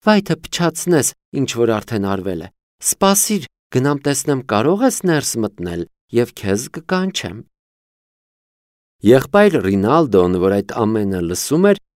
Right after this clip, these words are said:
կարողացավ հանգիստ հագնվել, գիրկն առնել երեխային և սրտի ուզածն անելուց հետո ձայն տվեց։ "Հեյ, սանահայր, դասանահոր ձայնը չի"։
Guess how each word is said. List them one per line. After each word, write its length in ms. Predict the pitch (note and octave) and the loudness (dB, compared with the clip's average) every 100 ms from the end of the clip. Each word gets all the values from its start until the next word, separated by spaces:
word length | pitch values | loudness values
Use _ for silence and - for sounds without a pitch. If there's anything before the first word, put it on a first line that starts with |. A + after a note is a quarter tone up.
| - | 0
կարողացավ 600 | F#2+ G2+ G2 G2 - G2 | 2 2 0 -2 -2 -4
հանգիստ 500 | F#2+ F2+ F2 F#2+ - - | -4 -6 -4 -6 -8 -8
հագնվել, 720 | E2+ - D#2+ D#2+ G2+ D3+ F3 F3 _ _ - | -8 -8 -10 -2 4 6 6 2 _ _ 0
գիրկն 380 | G#3+ - - F2+ | 2 0 -2 -4
առնել 420 | E2+ E2 F#2 F2 E2+ | -4 -4 -4 -4 -2
երեխային 760 | F2+ E2+ - F#2 G2+ D#3+ F#3 D3 | -2 -4 -4 -2 0 2 2 4
և 220 | C3 B2+ _ _ | 4 4 _ _
սրտի 400 | - C#3 C3 C3 | -2 0 0 0
ուզածն 440 | A#2+ A#2+ C3+ - G#2+ | 2 2 0 0 -2
անելուց 380 | G2+ G2+ G2 F#2+ | -2 0 -2 -2
հետո 260 | G2 F#2 F#3 F3+ _ _ | -4 2 2 0 _ _
ձայն 300 | - F#2+ E2 | -6 -4 -6
տվեց։ 360 | - - C2 - - _ _ _ _ _ _ - | -12 -18 -16 -16 -18 _ _ _ _ _ _ 2
"Հեյ, 280 | E3 G3 F#3 | 8 8 8
սանահայր, 880 | - D#3 E3+ D#3+ F3 G3+ C3 D#2+ D2+ _ _ _ _ | 4 2 2 0 0 0 0 -4 -10 _ _ _ _
դասանահոր 680 | G2 G#2+ A#2+ B2 C3+ C#3 D3+ | 0 2 0 0 2 4 2
ձայնը 420 | F#2+ A2+ G#2 F#2 E2+ | 4 2 2 -2 -2
չի"։ 280 | - D#3+ | -4 -2